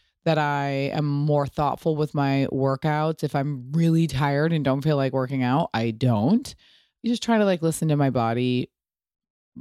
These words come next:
in those terms a little bit. Anyway, I digress. The coffee thing, I was noticing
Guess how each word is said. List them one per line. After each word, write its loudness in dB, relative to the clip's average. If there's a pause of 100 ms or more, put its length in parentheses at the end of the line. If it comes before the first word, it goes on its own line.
(140)
in -2
those 0
terms -2
a -4
little 0
bit. -2 (440)
Anyway, 2 (160)
I 0
digress. -4 (200)
The 0
coffee 0
thing, -2 (560)
I 4
was -2
noticing 0